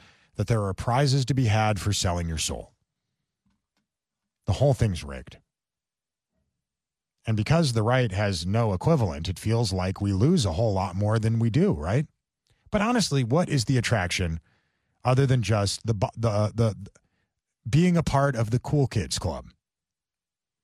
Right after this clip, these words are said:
I was nominated some time ago in Houston, Texas for a, a media award. I don't wanna call him out by name, but it was news, news producer of the year.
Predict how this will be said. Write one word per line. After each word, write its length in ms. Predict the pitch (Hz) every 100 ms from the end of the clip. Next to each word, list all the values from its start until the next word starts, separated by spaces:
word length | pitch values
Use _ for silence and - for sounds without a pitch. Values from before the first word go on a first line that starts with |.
| _ _ _
I 120 | 143
was 180 | 165 110
nominated 560 | 117 120 104 78 73 71 _ _
some 240 | - 104
time 240 | 92 95 87
ago 280 | 78 73 - _ _ _ _ _ _ _ _ _ _ _ _
in 200 | - 113
Houston, 380 | 104 139 127 127
Texas 480 | 101 123 107 101 87
for 220 | - 101
a, 240 | 80 76 71 _ _ _ _ _ _ _ -
a 80 |
media 400 | 123 151 123 104
award. 340 | 71 73 69 65
I 80 | 95
don't 100 | 101
wanna 160 | 92
call 220 | 92 87
him 80 | 82
out 140 | 78 73
by 160 | 76
name, 220 | 69 64 62
but 180 | 85 - _ _ _ _ _
it 60 | 110
was 140 | 92
news, 400 | 110 180 208 139
news 260 | 117 208 196
producer 460 | - 165 160 - 135
of 120 | 101
the 80 | 98
year. 180 | 78